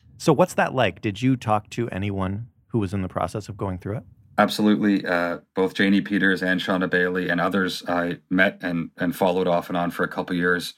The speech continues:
Speaker 2: uh, are in that process. They're waiting on tenterhooks, uh, for their results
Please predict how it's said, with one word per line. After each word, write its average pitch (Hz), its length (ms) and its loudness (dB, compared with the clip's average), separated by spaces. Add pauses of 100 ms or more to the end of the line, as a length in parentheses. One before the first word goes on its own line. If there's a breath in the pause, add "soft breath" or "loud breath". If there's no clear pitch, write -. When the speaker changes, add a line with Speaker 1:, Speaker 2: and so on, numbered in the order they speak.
(480 soft breath)
Speaker 2:
uh, 92 180 2
are 95 140 4
in 95 100 2
that 98 180 2
process. 90 600 -2
They're 92 320 0
waiting 92 580 0
on 90 200 0
tenterhooks, 95 760 -2
uh, 87 380 0
for 92 300 0
their 87 400 0 (500 soft breath)
results 107 640 2